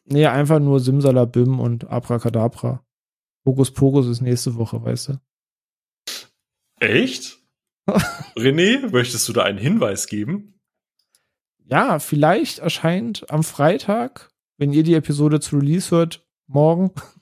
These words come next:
Speaker 1: <laughs> ein Film auf Disney Plus, der ein Film ist, der mir in meiner Kindheit sehr viel bedeutet hat, wo ich sehr skeptisch bin, ob dieser Film wirklich eine Fortsetzung braucht.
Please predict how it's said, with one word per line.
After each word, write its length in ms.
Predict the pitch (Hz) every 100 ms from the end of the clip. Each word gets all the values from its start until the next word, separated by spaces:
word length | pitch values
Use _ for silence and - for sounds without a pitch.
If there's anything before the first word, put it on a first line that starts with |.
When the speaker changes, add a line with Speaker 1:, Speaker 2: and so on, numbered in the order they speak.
| -
Speaker 1:
<laughs> 580 | 208 202 - - - -
ein 140 | 175
Film 320 | 180 233 269 220
auf 140 | 190
Disney 320 | 175 170 165
Plus, 400 | 156 180 240 -
der 480 | - 160 165 160 147
ein 180 | 147 156
Film 220 | - 196
ist, 140 | 226 175
der 80 |
mir 80 | 170
in 60 | 165
meiner 200 | 160 160
Kindheit 460 | - 185 180 160
sehr 180 | 151 175
viel 160 | - 220
bedeutet 540 | 185 165 175 214 -
hat, 280 | 185 185 - -
wo 100 | 160
ich 200 | - _ -
sehr 340 | 147 156 208
skeptisch 580 | 233 - 175 180 160 -
bin, 160 | 160 160
ob 140 | 143
dieser 140 | - 139
Film 260 | - 139
wirklich 320 | 143 175 - 135
eine 140 | 143
Fortsetzung 580 | - 160 165 156 151 143
braucht. 400 | - 135 147